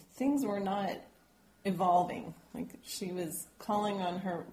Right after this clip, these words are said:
peers, asking for their feedback to her thinking, and then just saying, "Okay, next. Okay, next."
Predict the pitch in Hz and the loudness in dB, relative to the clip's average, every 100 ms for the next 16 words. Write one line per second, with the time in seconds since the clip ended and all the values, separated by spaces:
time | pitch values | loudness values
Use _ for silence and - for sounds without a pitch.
0 | - - 190 175 165 170 - - _ - | -18 -8 -4 -2 -4 -6 -10 -16 _ -20
1 | - _ - 170 220 - 190 185 170 165 | -20 _ -6 -2 -2 0 -2 -2 -2 -2
2 | 165 180 165 165 160 - - 175 160 165 | -2 -4 -4 -2 -2 -6 -12 -10 -6 -6
3 | 165 160 160 151 147 - 165 160 160 - | -4 -8 -6 -8 -8 -8 -6 -6 -6 -8
4 | - - 277 269 208 190 190 220 233 - | -8 -6 -4 -2 -2 -2 -2 -4 -6 -10
5 | - - - - - _ - 190 208 175 | -10 -12 -14 -20 -20 _ -10 -8 -6 -4
6 | 170 190 - - - | -4 -6 -8 -12 -14